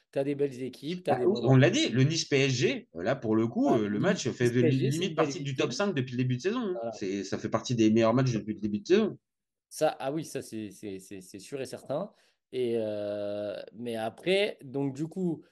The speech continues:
Speaker 1: ce que je veux dire, c'est que c'est, effectivement, quand t'as deux équipes qui refusent le jeu, genre Nice-Montpellier, bon là, oui, c'est vrai que c'est,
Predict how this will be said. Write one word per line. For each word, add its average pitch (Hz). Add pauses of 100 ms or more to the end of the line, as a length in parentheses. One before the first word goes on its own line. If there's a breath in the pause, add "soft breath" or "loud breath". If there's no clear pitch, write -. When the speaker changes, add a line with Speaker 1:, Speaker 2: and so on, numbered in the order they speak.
Speaker 1:
ce -
que 123
je 123
veux 143
dire, 185
c'est 147
que 127
c'est, -
effectivement, 165
quand 123
t'as 127
deux 165
équipes 180
qui 147
refusent 127
le 127
jeu, 202 (560)
genre 107
Nice-Montpellier, 143
bon 135
là, 160
oui, 160
c'est 117
vrai 147
que 175
c'est, 90